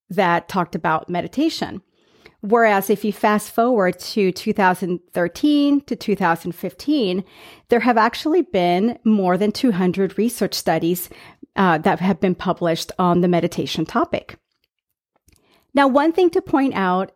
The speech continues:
is that some studies are really too small to be statistically significant. So I think when you're reading this information, you always have to take things with a grain of salt, like we say, right? But overall, it is undeniable that the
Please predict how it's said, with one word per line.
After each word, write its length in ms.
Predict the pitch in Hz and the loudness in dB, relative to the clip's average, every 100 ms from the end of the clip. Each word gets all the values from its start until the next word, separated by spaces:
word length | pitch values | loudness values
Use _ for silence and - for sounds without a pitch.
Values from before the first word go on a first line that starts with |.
| - | -4
is 160 | 220 | -2
that 200 | 233 208 | 0 0
some 200 | - 262 | 0 0
studies 400 | 254 247 208 214 | 0 0 0 0
are 120 | 208 190 | -2 -2
really 320 | 202 196 190 | 0 0 -2
too 240 | - 202 | -4 -6
small 560 | 180 - 185 165 - - _ _ _ - | -4 -2 -2 -2 -4 -10 _ _ _ -4
to 140 | 254 | -2
be 400 | 185 208 190 190 | 0 -2 0 -2
statistically 680 | - 202 - 208 202 180 175 | -2 -4 -2 -2 -2 -2 -4
significant. 840 | - 190 208 202 170 - 87 - - - - - | -4 0 2 2 -4 -6 -10 -12 -20 -20 -20 -6
So 180 | - | 0
I 80 | 247 | 2
think 220 | 262 240 | 2 2
when 140 | 240 220 | 2 2
you're 100 | 196 | 2
reading 420 | 185 226 233 220 | 2 2 4 2
this 180 | 196 202 | 0 -2
information, 680 | 185 - 190 190 185 190 190 | -2 -2 0 0 0 -2 0
you 120 | 226 240 | 0 2
always 400 | 240 285 320 - | 2 2 2 0
have 160 | 254 | -2
to 60 | 247 | -4
take 300 | - 196 180 | -4 -4 -4
things 260 | 190 180 - | -2 -4 -4
with 140 | 175 | -2
a 80 | 208 | -2
grain 380 | 202 214 226 214 | 0 2 2 0
of 80 | |
salt, 440 | - - 190 - - | -2 0 0 -2 -6
like 200 | 175 180 | -6 -4
we 80 | 170 | -8
say, 320 | - 139 160 | -6 -6 -4
right? 340 | 165 175 233 - - - - | -2 0 -2 -8 -20 -20 -2
But 140 | 262 - | 0 4
overall, 720 | 254 311 294 233 185 180 180 - - | 2 2 2 4 4 2 0 -4 0
it 140 | 220 | 0
is 120 | 220 - | 0 2
undeniable 1000 | 226 254 262 233 202 196 180 175 170 170 | 2 4 2 2 2 2 0 -2 -2 -2
that 260 | 190 180 | -4 -4
the 160 | 196 | -6